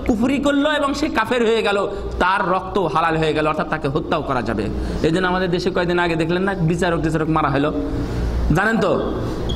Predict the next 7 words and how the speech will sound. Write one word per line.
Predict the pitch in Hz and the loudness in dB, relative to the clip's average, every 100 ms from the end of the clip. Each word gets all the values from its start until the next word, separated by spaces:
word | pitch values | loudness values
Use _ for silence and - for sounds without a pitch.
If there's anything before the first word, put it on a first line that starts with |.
| - - - - - - - | -4 -4 -4 -4 -4 -2 0
সাবধান, | 185 165 185 143 120 | 2 2 2 2 2
খবরদার | 233 285 208 220 | 2 2 2 2
না, | 170 107 - - - - - - - - - - - - - | 2 0 -2 -2 -2 -2 -4 -4 -4 -4 -2 -2 0 2 2
খবরদার | 226 277 233 302 | 2 4 4 4
না। | 277 220 - - - - | 4 2 2 0 -2 0
ইল্লা | 277 330 339 359 359 | 0 2 2 2 2
বিল | 359 | 0